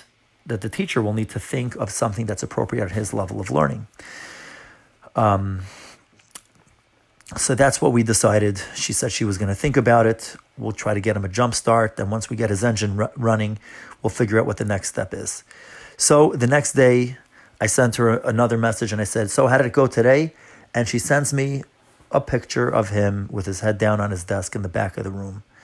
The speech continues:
And, <clears throat> and of course, uh, that's disappointing.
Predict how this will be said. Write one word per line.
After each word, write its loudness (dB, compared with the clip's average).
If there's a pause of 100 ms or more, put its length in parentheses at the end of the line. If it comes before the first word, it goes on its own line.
(800)
And, 4 (760)
<clears throat> -
and 2
of -6
course, -2
uh, 0
that's -4
disappointing. -4